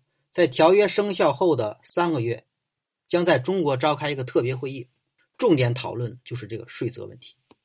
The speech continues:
这次会议是一个很好的契机，它是以条约的形式与各国政府达成协议。虽然会议以后呢，因为北洋政府和国民政府之间那个斗争而搁置下来了，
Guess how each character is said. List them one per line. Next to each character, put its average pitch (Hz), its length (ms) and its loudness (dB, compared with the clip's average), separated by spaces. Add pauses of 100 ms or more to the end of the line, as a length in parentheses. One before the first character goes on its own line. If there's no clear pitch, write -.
(840)
这 277 200 4
次 165 160 0
会 180 180 2
议 151 140 2
是 143 140 -4
一 - 20 2
个 139 80 -2
很 175 300 -8 (320)
好 110 240 -6
的 127 100 -10
契 160 240 -4
机， 160 280 -4 (680)
它 220 180 2
是 208 120 0
以 120 100 -4
条 160 480 0
约 240 160 4
的 202 80 2
形 127 240 -4
式 123 160 -6
与 107 140 -8
各 196 340 2
国 127 160 -2
政 131 220 -2
府 95 180 -14
达 110 160 -10
成 117 120 -10
协 107 120 -14
议。 107 180 -16 (640)
虽 - 220 -2
然 254 180 8
会 247 160 0
议 226 120 2
以 147 40 6
后 175 260 2
呢， 139 140 4
因 180 160 0
为 196 100 2
北 127 200 -2
洋 135 180 -2
政 170 240 2
府 104 80 -6
和 127 100 -2
国 139 140 -2
民 170 140 0
政 165 180 -4
府 104 160 -12
之 147 160 -8
间 156 180 -2
那 143 160 -4
个 104 200 -10
斗 151 260 2
争 143 300 -8
而 104 140 -12
搁 165 200 -2
置 147 140 -6
下 - 180 -12
来 90 200 -20
了， - 80 -20